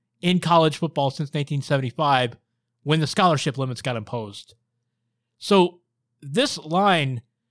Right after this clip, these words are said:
it, it's weird because Ohio State has been undersold by Vegas all year long. The handicappers and casinos and sportsbooks have been catching up, playing catch up with this Ohio State team. Because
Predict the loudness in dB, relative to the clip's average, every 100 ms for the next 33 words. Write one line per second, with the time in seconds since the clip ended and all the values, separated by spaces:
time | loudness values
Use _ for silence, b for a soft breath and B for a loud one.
0 | _ _ _ -10 -8 -4 -4 0 2 4
1 | 4 2 0 -2 0 2 2 2 0 -2
2 | -4 -2 -2 -2 -2 -2 -6 -4 -2 -2
3 | -2 -2 -4 -6 -4 -2 -2 -4 -8 -2
4 | 2 4 2 -2 -4 -4 -4 -6 -16 _
5 | _ _ _ _ _ _ -4 0 2 0
6 | 0 2 2 2 2 0 -2 -6 -4 -2
7 | -4 -4 0 2 2 2 -2 -6 _ _
8 | -10 -4 0 0 0 -4 -2 -4 -2 -2
9 | -2 -4 -12 _ _ _ -6 -4 -2 -2
10 | 0 -2 -4 _ _ -2 2 2 0 -6
11 | -4 -4 -2 -4 -4 _ _ _ _ _
12 | _ _ -2 2 2 2 -2 0 0 0
13 | 2 0 -2 -6 0 2 2 -2 _ _
14 | _ _ _ _ _ _ -4 0 0 -2